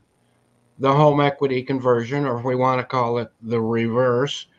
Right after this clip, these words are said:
we can do that. But this is the most secure and gives you all of the choices for you, not only when you make your choice of what type of loan, but each month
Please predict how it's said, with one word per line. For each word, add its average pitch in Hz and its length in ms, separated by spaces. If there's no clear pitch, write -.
we 147 160
can 139 240
do 117 240
that. 107 400
But 139 240
this 165 400
is 143 200
the 139 120
most 160 400
secure 135 680
and 127 200
gives 160 340
you 139 340
all 160 680
of 139 260
the 139 120
choices 135 720
for 127 480
you, 123 480
not 127 280
only 131 280
when 117 180
you 107 160
make 147 320
your 165 140
choice 156 400
of 120 120
what 113 220
type 160 300
of 147 120
loan, 143 380
but 143 300
each 175 340
month 151 360